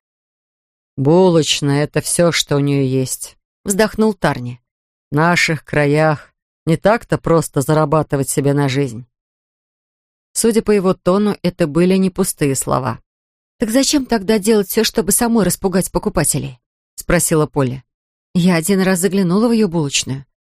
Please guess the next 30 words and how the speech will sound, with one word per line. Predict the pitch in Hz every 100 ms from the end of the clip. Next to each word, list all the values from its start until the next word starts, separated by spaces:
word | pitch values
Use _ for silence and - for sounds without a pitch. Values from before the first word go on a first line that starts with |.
| _ _
и | 180
больше | 160 190 -
туда | 240 185
ни | 175
за | 180
что | 180 -
не | 180
пойду". | 180 202 196 185 - _ _ _ _ _ _ _ _ _
"Я | - 185 226
тоже", | - 185 185 131 - _ _
сказал | - 185 165 165
Джейден. | 143 156 131 131 131 _ _ _ _
"Полли, | - 196 139 - _ _ _ _ -
а | 156
не |
могла | 190 220 277
бы | 240
ты | 175 175
печь | - 208 180
нам | 170 175 156
хлеб | 202 180
каждый | - 160 165
день?" | 175 139 127 _ _ _ _ _ _ _ _ _ _ _ _ -
"Да, | 208 269 339
это | 302 190 214
было | 247
бы | 247 262
здорово", | 208 196 247 269 185 - _ _ _
воскликнул | 185 185 202 190 190 190
Кендалл. | - 185 165 165 165